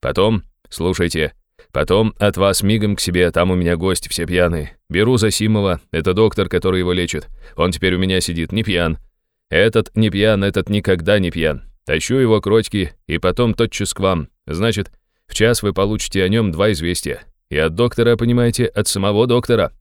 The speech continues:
Это уж не то, что от меня. Коль худо, клянусь, я вас сам сюда приведу. А хорошо, так и ложитесь спать. А я всю ночь здесь ночую в сенях.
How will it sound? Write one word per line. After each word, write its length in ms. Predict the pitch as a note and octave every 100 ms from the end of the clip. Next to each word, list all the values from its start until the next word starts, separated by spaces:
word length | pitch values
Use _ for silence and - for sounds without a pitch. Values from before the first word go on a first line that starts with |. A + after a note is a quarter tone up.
| _ -
Это 300 | F2 - G2
уж 200 | F#2+ -
не 160 | A2 A2
то, 160 | F#2
что 180 | F2+ G#2
от 80 | F#2+
меня. 300 | G2+ F2 C#2+ _ _
Коль 240 | - G#2 A#2+
худо, 400 | C3+ D3 F2+ - _ _
клянусь, 520 | - G2 A2+ A#2 -
я 220 | E2 G2 A2+
вас 160 | G#2+
сам 320 | - G#2+ C3
сюда 300 | - G#2+ A2
приведу. 460 | A2 G2+ F#2+ F#2 D2+ - _
А 140 | - F2
хорошо, 460 | A2 A#2 - D#3+
так 280 | A#2 A2 -
и 120 | C#3
ложитесь 480 | B2 G#2 A2+ G2+ F2+
спать. 280 | - B1 - - - -
А 120 | - C#2+
я 220 | D#2+ F2
всю 180 | - E2
ночь 300 | F2+ E2+ - _ -
здесь 340 | D#2+ F#2 F#2
ночую 400 | F2+ E2 E2+ E2
в 60 | -
сенях. 420 | G2 E2+ D2+